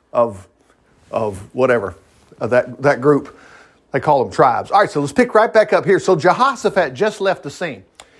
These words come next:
Now, King Ahab, we just noticed, that was the other, they were worshiping cows. They were still God's people brought out of Egypt, Abraham's kids. But the kingdom's been split down the middle. David had it all together.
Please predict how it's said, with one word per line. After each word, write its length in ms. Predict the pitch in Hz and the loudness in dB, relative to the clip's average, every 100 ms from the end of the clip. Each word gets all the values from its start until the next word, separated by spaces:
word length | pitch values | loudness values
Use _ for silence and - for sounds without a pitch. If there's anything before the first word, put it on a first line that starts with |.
| _ _ | _ _
Now, 100 | 175 | -4
King 280 | 175 233 247 | -2 0 2
Ahab, 380 | 233 247 214 180 | 4 4 4 2
we 100 | 180 | 2
just 200 | 170 170 | -2 -2
noticed, 300 | 190 185 170 | 0 0 0
that 200 | 196 202 | 0 2
was 300 | 196 190 - - _ - | 0 -2 -4 -20 _ -4
the 200 | 170 175 | 0 4
other, 540 | 208 247 226 220 196 - | 4 4 0 0 -2 -2
they 140 | 175 | 0
were 100 | 226 | 2
worshiping 500 | 208 214 220 - 226 | 4 2 0 -6 -8
cows. 720 | 220 196 147 143 165 196 - - _ _ | -2 0 2 0 0 -4 -8 -20 _ _
They 120 | 190 | -6
were 180 | 202 202 | -2 -4
still 480 | 196 - 269 240 233 | -6 -4 2 2 2
God's 380 | 214 233 233 - | 2 0 -2 -2
people 400 | 240 254 165 160 | -2 -2 -6 -4
brought 280 | 160 185 | 0 0
out 180 | 196 196 | 2 0
of 100 | 175 | -2
Egypt, 400 | 196 151 110 _ _ _ - | -6 -8 -16 _ _ _ -10
Abraham's 440 | 185 185 185 165 | -8 -8 -10 -12
kids. 340 | - 202 110 _ _ _ _ _ _ _ _ _ _ _ - | -12 -12 -12 _ _ _ _ _ _ _ _ _ _ _ -12
But 100 | 180 | -8
the 100 | 190 | -8
kingdom's 440 | 190 269 247 208 | -4 -2 -2 -2
been 160 | - 170 | -4 -6
split 580 | - - 208 269 254 - | -8 -10 0 2 2 0
down 200 | 190 208 | -4 -4
the 60 | |
middle. 300 | 214 247 123 | -4 -4 -4
David 520 | 113 117 247 320 294 | -6 0 0 2 -4
had 200 | 208 226 | -6 -6
it 80 | 214 | -2
all 240 | 196 214 233 | 0 0 -2
together. 540 | 214 185 139 104 - | -4 -4 -6 -8 -20